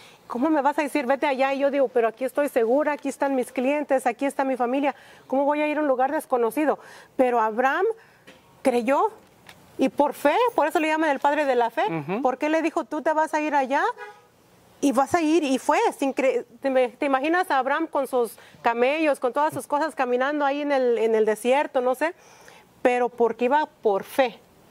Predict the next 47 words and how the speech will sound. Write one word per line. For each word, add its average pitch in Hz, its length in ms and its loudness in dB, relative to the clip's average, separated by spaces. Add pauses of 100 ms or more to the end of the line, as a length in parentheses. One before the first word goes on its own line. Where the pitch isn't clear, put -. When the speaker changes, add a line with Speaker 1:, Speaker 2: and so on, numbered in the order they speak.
(320)
Speaker 1:
¿Nosotros 233 360 2
caminaríamos 277 540 0
por 247 140 -2
fe - 80 -2
hoy 294 140 2
en 277 100 -2
día? 302 200 -2 (680)
Speaker 2:
Debemos, 269 480 2
Speaker 1:
Esa, 311 160 0
ese 262 100 -4
tipo 320 260 -2
de 254 100 2
Speaker 2:
de-, 156 80 2
Speaker 1:
fe. 285 160 2
Speaker 2:
debemos 220 420 -2
de 185 80 0
hacerlo 165 440 -2
porque 156 220 -4
hay 196 200 0
diferentes 180 600 -2
de 175 100 0
fes 190 320 -4
que 190 100 -2
ahorita 165 220 -2
las 165 180 -2
vamos 156 280 -4
a, 131 420 0
a 123 40 -6
mencionar, 143 500 -2
¿no? 175 220 -4 (500)
Entonces, 226 600 0 (300)
el 170 200 2
tipo 269 320 0
de 240 80 2
la 180 140 0
fe, 226 280 0
y 160 140 -4
es 170 80 0
lo 180 120 -2
que 165 100 -4
mencionabas, 147 800 -2
dice, 147 200 -2
el 135 120 -6
tipo 254 320 -2
de 220 80 2
la 170 160 0
fe 233 360 -2